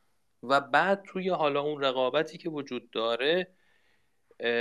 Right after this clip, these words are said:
یکیشون یا دوتاشون اینها میان و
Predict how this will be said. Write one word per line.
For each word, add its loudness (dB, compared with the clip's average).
یکیشون -4
یا -2
دوتاشون -4
اینها -10
میان -8
و -6